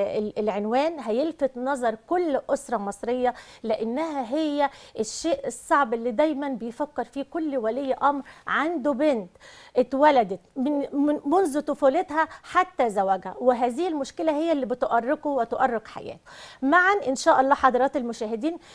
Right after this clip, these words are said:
لنقضي على هذه الظاهرة المتفشية في مجتمعنا،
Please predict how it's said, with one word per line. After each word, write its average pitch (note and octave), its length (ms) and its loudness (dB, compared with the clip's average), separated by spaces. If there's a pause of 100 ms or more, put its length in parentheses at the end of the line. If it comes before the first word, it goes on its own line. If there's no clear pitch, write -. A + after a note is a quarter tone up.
(120)
لنقضي B3+ 540 0
على A3 240 0
هذه A3 580 -4
الظاهرة A#3 640 0 (240)
المتفشية A3+ 800 -4
في B3+ 220 -6
مجتمعنا، B3 680 -4